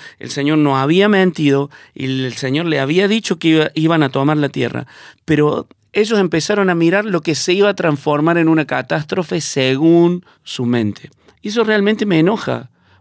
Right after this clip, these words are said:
porque la gente que vive así no solamente vive una vida opacada para ellos, sino que hace que todo su alrededor viva así.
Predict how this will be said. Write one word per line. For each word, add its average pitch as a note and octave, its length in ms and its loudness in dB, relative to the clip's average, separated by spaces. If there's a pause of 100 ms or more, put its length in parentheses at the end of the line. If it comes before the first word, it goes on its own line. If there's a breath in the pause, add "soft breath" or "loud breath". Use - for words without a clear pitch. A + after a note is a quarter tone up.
porque C#3 340 -4
la D#3+ 140 0
gente A3 500 -2
que D3+ 140 0
vive D#3 260 4
así C3+ 300 -4
no F#3+ 100 -2
solamente F#3 560 -2
vive E3 400 2
una D3+ 220 2
vida C#3+ 360 2 (280 loud breath)
opacada C3+ 1040 -2 (420)
para B2 260 -4
ellos, D#3 440 2 (240 loud breath)
sino F#3+ 480 -2
que F#3 400 -2 (440 soft breath)
hace G3+ 240 -4
que F3+ 120 -2
todo B3 320 0
su F3+ 180 -4
alrededor D3 540 -4
viva C3+ 240 -2
así. - 340 -14